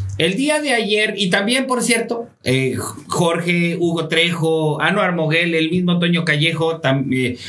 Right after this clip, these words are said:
pues han sido muy enfáticos en, en que en estas publicaciones sí se nota mucho, y ahora vamos a,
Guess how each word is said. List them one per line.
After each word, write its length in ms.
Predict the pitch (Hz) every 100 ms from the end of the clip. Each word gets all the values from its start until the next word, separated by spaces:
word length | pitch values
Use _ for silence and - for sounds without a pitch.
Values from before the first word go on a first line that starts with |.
| -
pues 160 | - 175
han 160 | 220 214
sido 300 | 247 240 233
muy 160 | 233
enfáticos 880 | 240 180 226 226 226 214 220 214 -
en, 280 | - 139 139
en 240 | 135 143 139
que 440 | 151 151 147 - - - - -
en 140 | 170
estas 240 | 226 294 -
publicaciones 920 | 262 202 185 175 175 190 202 190 175 - -
sí 300 | - - 262
se 200 | 247 208
nota 400 | 202 196 196 196
mucho, 520 | 185 175 190 185 196 202
y 140 | 113
ahora 540 | 113 113 147 156 117 92
vamos 360 | 110 110 123
a, 120 | 117